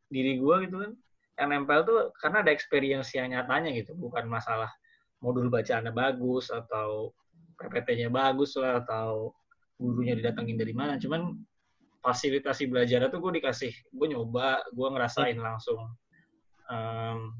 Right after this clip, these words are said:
Speaker 1: perspektif gue sendiri di challenge, akhirnya kebentuk gitu loh. Beda banget sama yang emang kayak ya kita zaman kita sekolah yang ya sekolah tuh hanya untuk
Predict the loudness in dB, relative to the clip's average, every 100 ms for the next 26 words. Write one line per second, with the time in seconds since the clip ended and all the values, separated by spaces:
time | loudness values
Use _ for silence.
0 | -16 -16 -4 -2 -2 0 6 6 6 4
1 | 2 0 2 4 6 4 -4 -12 -18 _
2 | _ _ _ _ -2 0 4 2 2 -2
3 | -2 -8 -8 -10 -10 -12 -16 _ _ -14
4 | -12 -12 -14 -16 -20 -16 -2 2 6 6
5 | 6 4 4 2 0 0 0 -2 -4 -6
6 | -6 -4 -4 -4 -2 -4 -6 -12 -8 -4
7 | -2 -2 -4 -4 -4 -4 2 4 6 4
8 | 0 -6 -12 -16 -20 -20 _ _ _ _
9 | -12 -8 0 0 6 6 6 4 2 -2
10 | 0 2 2 -2